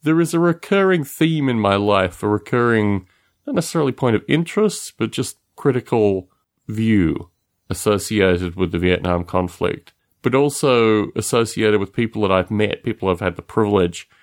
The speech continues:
to talk with, who have been very candid associated with their experiences through the conflict. And one of these people who also potentially still maybe is a Short Funk listener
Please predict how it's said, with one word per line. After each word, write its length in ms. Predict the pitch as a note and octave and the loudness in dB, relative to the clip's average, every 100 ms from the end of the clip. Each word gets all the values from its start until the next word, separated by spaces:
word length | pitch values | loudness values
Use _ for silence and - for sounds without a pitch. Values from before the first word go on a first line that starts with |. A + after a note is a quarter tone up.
| _ | _
to 120 | - | -20
talk 380 | - G#2 G#2+ - | -2 -2 -2 0
with, 400 | F#2+ F2 F2 E2+ _ _ _ - | 2 2 0 -6 _ _ _ -8
who 60 | |
have 60 | E2+ | -2
been 140 | F#2+ | 0
very 200 | F#2 A2 | 2 0
candid 540 | G#2 - A2 G#2+ F#2+ F2 | -2 -4 -2 0 0 -2
associated 640 | F2 F2+ E2+ G2 F2+ E2+ | -2 0 0 0 0 0
with 120 | F2 | -2
their 160 | E2+ F2 | 0 0
experiences 840 | - - F#2 F2+ F2 - D#2+ E2+ | -2 -2 0 0 -2 -6 -6 -6
through 240 | - F#2 E2+ | -6 -4 -4
the 100 | F2 | -4
conflict. 640 | - F2 - - - - _ _ - | -4 -4 -2 -6 -6 -12 _ _ -8
And 100 | B2 | -2
one 100 | E3 | 0
of 60 | |
these 140 | G#3+ G3+ | -2 -2
people 260 | G#3+ G#3 | -2 0
who 220 | E3+ D3 C#3 | 0 0 0
also 340 | A3+ - F3 | -2 -2 -2
potentially 720 | - - - C#4 C4+ - A#2+ | -4 -8 -2 -2 -2 -4 -4
still 400 | A2 - C4 A3+ | -6 -6 -2 0
maybe 480 | C3 F3+ F3 E2+ - | 2 0 0 -2 -6
is 140 | - G#2+ | -8 -6
a 60 | |
Short 240 | - C#3+ - | -2 -2 -2
Funk 180 | G#2+ | -4
listener 460 | - F3+ - G2+ E2+ | -2 -4 0 -2 -2